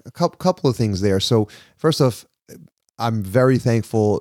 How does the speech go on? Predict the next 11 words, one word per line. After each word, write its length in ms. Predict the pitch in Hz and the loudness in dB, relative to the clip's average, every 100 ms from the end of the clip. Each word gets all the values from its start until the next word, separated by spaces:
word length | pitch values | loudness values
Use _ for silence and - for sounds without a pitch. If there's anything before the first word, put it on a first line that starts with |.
| - | -4
to 120 | 117 | -6
Blue 220 | 101 110 | -2 0
Alpha, 420 | 104 101 - 104 95 | 2 0 -2 -4 -2
but 220 | 110 139 | -4 0
there 140 | 185 | 2
are 180 | 185 175 | 2 4
other 200 | 147 120 | 2 2
options 340 | 104 98 104 | 0 -2 -4
out 220 | 95 87 - | -2 -2 -2
there, 320 | 82 80 - - | -4 -4 -4 -6
and, 480 | 117 117 110 - | -4 -4 -8 -12